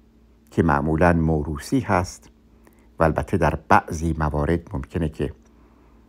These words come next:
انتخابی صورت گرفته شده باشه و سپس موروثی شده باشه،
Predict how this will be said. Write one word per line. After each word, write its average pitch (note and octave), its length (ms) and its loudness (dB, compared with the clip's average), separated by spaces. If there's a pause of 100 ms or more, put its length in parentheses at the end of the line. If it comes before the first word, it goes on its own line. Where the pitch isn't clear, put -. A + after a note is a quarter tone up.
(640)
انتخابی A2 760 4
صورت G#2 400 2
گرفته F2+ 340 0
شده D#2+ 260 -2
باشه D2 500 -2
و - 60 -8
سپس - 520 -4 (540)
موروثی F#2+ 460 2
شده F2 240 0
باشه، D#2+ 460 -2